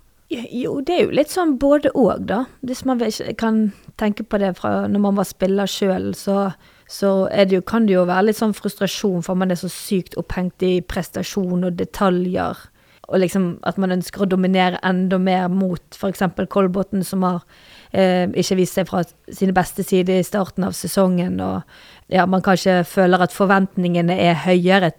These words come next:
bo-, ha-, både de forventningene man har selv, men også omgivelsene har til den kampen, da.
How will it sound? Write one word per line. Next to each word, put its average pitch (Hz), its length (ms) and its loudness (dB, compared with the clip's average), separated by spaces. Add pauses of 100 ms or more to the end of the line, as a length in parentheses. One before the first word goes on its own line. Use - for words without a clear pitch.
(160)
bo-, 180 320 -4
ha-, 185 260 -2
både 190 400 2 (300)
de 208 100 2
forventningene 196 560 0
man 185 160 2
har 175 120 0
selv, 180 420 0 (360)
men 190 220 2
også 175 320 2
omgivelsene 180 760 2
har 180 300 2
til 180 140 -2
den 180 160 0
kampen, - 500 -4
da. 190 100 -2